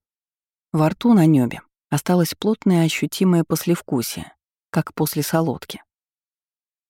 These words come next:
Степа взял себе Зарин ботинок с правой распухшей ноги и модуль с едой.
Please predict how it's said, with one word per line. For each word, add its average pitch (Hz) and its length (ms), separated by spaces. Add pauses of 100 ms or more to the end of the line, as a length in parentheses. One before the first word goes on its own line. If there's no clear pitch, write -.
(480)
Степа - 300
взял 156 300
себе 147 300
Зарин 139 360
ботинок 185 600 (300)
с - 140
правой 123 260
распухшей 131 500
ноги 123 360 (580)
и 170 80
модуль 180 320
с - 120
едой. 147 380